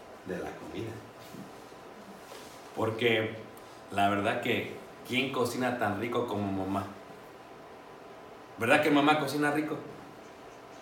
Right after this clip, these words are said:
Yes. ¿O no cocina rico mamá? Sí, ¿verdad? "Dame más, mami, dame más". No, tú se ve que cocina rico. No, cocina rico no. Está bien saludable.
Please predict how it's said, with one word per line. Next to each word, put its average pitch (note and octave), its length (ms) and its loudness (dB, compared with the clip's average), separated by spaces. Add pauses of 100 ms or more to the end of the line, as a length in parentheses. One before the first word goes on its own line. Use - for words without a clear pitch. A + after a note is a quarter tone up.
(640)
Yes. - 540 -4 (400)
¿O C3 100 4
no E3+ 140 8
cocina F3+ 320 8
rico F3 220 8
mamá? D#3 440 6 (500)
Sí, C3+ 240 6
¿verdad? D#3+ 440 8
"Dame B3+ 260 8
más, C#4 260 8
mami, G#3 260 4
dame A3 240 4
más". A#3+ 300 0 (2250)
No, D3 140 0
tú - 160 2
se F3+ 140 4
ve A3 100 6
que - 140 4
cocina D#3+ 300 4
rico. A2 280 0
No, F3 180 4 (220)
cocina C#3+ 300 8
rico G3 220 12
no. - 160 10 (840)
Está - 240 10
bien D#3 140 8
saludable. B2 520 8